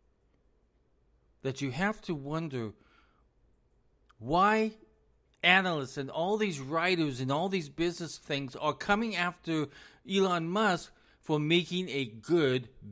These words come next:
business decision. He's making the right decision. Because you can't, if you can't get down to the numbers in a company that you're purchasing, especially forty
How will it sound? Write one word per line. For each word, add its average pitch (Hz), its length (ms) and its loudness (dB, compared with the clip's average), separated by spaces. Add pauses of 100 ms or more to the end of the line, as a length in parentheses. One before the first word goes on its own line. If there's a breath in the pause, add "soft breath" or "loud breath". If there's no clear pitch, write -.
business 123 600 0 (240)
decision. 110 640 -4 (2000)
He's 123 180 -6
making 147 300 -2
the 165 100 -4
right 202 240 -2
decision. 180 440 -10 (1200)
Because 110 300 -6
you 110 100 -2
can't, 202 540 0
if 131 160 -8
you 117 80 -6
can't 190 240 -4
get 208 140 -4
down 180 220 -4
to 190 80 -10
the 175 120 -8
numbers 123 500 -8 (520 soft breath)
in 123 100 -4
a 110 80 -4
company 202 560 0
that 180 260 -2
you're 180 100 -2
purchasing, 104 680 -8 (260)
especially 170 520 -4
forty 175 500 -4